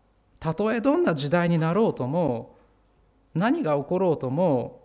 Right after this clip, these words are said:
それこそパウロとかですね、信仰の先人たちのように、私たちは大胆に愛と信仰に生きられるのではないでしょうか。私たちは行き着く先を知っているからです。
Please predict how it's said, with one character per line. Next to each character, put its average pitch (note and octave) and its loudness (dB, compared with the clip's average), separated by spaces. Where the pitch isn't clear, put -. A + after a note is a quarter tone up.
そ - -4
れ F#3 2
こ F#3+ -4
そ E3 2
パ F3+ 10
ウ E3+ 2
ロ C3 -2
と B2+ -8
か A#2+ -12
で A2+ -12
す - -16
ね、 D#3 -10
信 E3 -6
仰 E3+ -2
の D#3+ -4
先 E3+ -2
人 F3 -4
た C3 -2
ち - -10
の A#2+ -4
よ B2+ -4
う A2 -8
に、 A#2+ -2
私 E3 0
た - -8
ち - -6
は C3+ 0
大 D#3+ 0
胆 G3+ 4
に C#3+ 0
愛 E3+ -2
と C#3 -4
信 D#3+ 2
仰 D#3+ -2
に D3 -2
生 C3+ -6
き - -8
ら D#3+ -2
れ E3+ -2
る D#3 -2
の C3 2
で A#2+ -2
は A#2 -2
な C3 -2
い B2 -4
で A2+ -6
し - -16
ょ A#2+ -14
う A#2 -18
か。 - -20
私 D3 -4
た C#3 -8
ち - -10
は C3+ -4
行 D3+ -8
き F#3 -4
着 - -12
く - -12
先 C3+ -6
を A#2+ -6
知 - -10
っ - -8
て - -6
い F3+ -4
る A#2+ -6
か - -14
ら A#2 -14
で A#2+ -16
す。 - -20